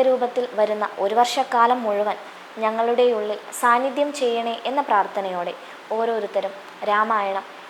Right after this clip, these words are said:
ഇരു കൈകളുടെയും വിരൽത്തുമ്പുകളിൽ തൊട്ട് നേത്രങ്ങളിൽ വെച്ച് തൊഴുത് ഉദ്യസിക്കണം. വിവാഹാനന്തരം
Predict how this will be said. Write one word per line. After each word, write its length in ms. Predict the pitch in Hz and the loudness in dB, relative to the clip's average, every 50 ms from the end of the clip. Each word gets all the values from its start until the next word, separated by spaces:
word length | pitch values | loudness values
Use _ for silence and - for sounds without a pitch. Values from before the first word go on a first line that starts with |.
| - 240 269 | -8 -4 -4
ഇരു 120 | 302 311 339 | -2 2 4
കൈകളുടെയും 680 | 294 277 269 262 269 269 262 254 254 254 254 254 254 247 220 | 4 6 6 4 4 2 4 4 4 4 4 2 2 0 0
വിരൽത്തുമ്പുകളിൽ 720 | 196 208 214 220 - 240 226 220 214 208 214 214 208 220 214 - | 0 0 -2 -2 -2 -4 -2 -2 0 2 2 2 2 0 -2 -4
തൊട്ട് 240 | 185 - - 185 - - - - - - 190 | -6 -6 -6 -10 -12 -12 -14 -18 -16 -8 -4
നേത്രങ്ങളിൽ 640 | 202 202 202 202 208 233 226 220 226 226 220 220 214 190 | -2 -2 -2 -2 -4 -4 -4 -2 -2 -2 -2 -2 -2 -4
വെച്ച് 200 | 190 185 - - - - - - - 240 | -6 -6 -8 -12 -14 -14 -16 -10 -4 -2
തൊഴുത് 380 | 226 214 214 226 220 214 180 - - - - 202 | 0 2 2 0 0 -2 -4 -6 -8 -10 -12 -12
ഉദ്യസിക്കണം. 600 | 180 180 190 190 - - 185 - - 180 - - - - - - - - - - - - - - - 240 | -10 -8 -8 -8 -8 -10 -14 -14 -14 -14 -14 -14 -16 -18 -18 -18 -18 -18 -18 -20 -20 -20 -18 -8 -2 0
വിവാഹാനന്തരം 840 | 285 277 294 302 311 330 339 339 339 339 330 330 320 320 311 311 | 2 6 6 8 8 6 6 4 2 2 2 2 4 4 4 4